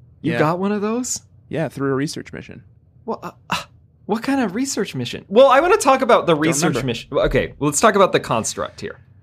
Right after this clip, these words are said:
Speaker 2: Okay, let me say one
Speaker 1: S-
Speaker 2: more thing
Speaker 1: Okay.
Speaker 2: that I've spent money on. A Pokemon Go Plus.
Speaker 1: Is that the literal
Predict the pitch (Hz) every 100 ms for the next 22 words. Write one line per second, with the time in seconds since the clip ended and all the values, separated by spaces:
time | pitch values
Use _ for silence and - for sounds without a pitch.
0 | - 196 233 190 214 254 277 233 190 185
1 | 175 160 123 117 - - - 147 139 -
2 | - 143 139 - 127 113 90 - - -
3 | - _ _ _ - 147 160 151 139 120
4 | 90 107 64 - - _ _ _ _ 156
5 | 147 127 131 135 147 - 156 143 117 113
6 | 117 127 127 123 110